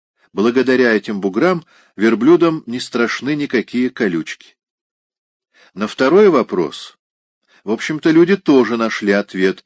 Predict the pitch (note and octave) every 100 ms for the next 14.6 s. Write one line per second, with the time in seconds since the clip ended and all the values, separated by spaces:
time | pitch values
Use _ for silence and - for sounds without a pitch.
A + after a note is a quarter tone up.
0 | _ _ _ F2+ G2 F#2+ F#2+ G2 F2 E2+
1 | - F2 D#2 D#2+ - E2 - _ _ _
2 | _ - F2 A2+ A2+ C3 F3+ C#3 C#3 D3
3 | D3+ A2+ B2 D#3 C#3+ C3+ - B2 A2+ B2
4 | - A2 G2 G2 E2+ F#2+ A2 F3 - A2
5 | A2 A#2+ - G#2 F#2+ F#2+ G2+ - C3+ C#3
6 | C3+ _ A2+ B2+ - - B2 - _ _
7 | _ _ - - G#2+ G2+ D#2+ _ - _
8 | _ _ _ _ _ - D#3 E3 - D3+
9 | D3 C#3+ C#3 C3 _ - - F#2 D2+ -
10 | _ _ _ _ _ _ _ _ - G#2+
11 | A#2 D3 C3+ B2 A2+ F2+ G#2+ - F#2+ F2
12 | F#2 F2+ - G2 E2+ F2 F2 D#3 D#3+ _
13 | _ _ - F#2+ F2+ F#2 F#2 F2+ B2 D#3
14 | D#3+ E3 D#3 E3 E3 -